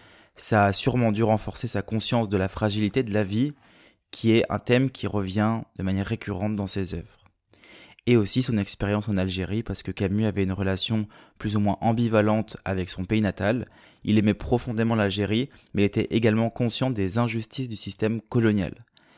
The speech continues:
Et cette dualité, elle est présente dans le roman, où l'Algérie est à la fois un cadre pittoresque et un lieu de tension.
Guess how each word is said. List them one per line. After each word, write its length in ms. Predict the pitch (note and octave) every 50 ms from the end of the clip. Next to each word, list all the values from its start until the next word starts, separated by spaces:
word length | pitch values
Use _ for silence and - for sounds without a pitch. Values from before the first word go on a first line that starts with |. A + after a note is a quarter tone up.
| _ _ -
Et 60 | -
cette 200 | - - G2+ F#2+
dualité, 580 | F#2+ A2 A#2 A2+ A2 G2+ - - A2+ A#2 D3+ D#3+ D3+ _ _ _ _ _ _ _ -
elle 140 | A2 A#2 A2
est 40 |
présente 380 | G#2 - - A2+ A#2 B2 A#2+ G#2
dans 100 | G#2+ G#2+
le 80 | G#2 F#2+
roman, 480 | F#2 G#2+ G#2 G#2 G#2 G#2+ B2 D3 D3 _ _ _ _ _ _ -
où 60 | G#2+
l'Algérie 500 | A2 A2+ B2 B2 A#2 A2+ A#2 A2+ A#2 B2
est 140 | A#2+ - G#2
à 40 |
la 120 | G2 G2 F#2+
fois 360 | - - G#2+ G#2 G2+ F#2 - _ _ _ _ -
un 120 | - G#2+ A2
cadre 380 | - - A2+ A2 - - F#2+
pittoresque 760 | - - - C3 - B2 G#2+ F#2 F#2+ A2 B2 - - - - _ _ _ _ _ -
et 80 | - G#2
un 60 | G2+
lieu 120 | G2 A2+ B2+
de 60 | -
tension. 400 | - G#2+ G2 F#2+ - - -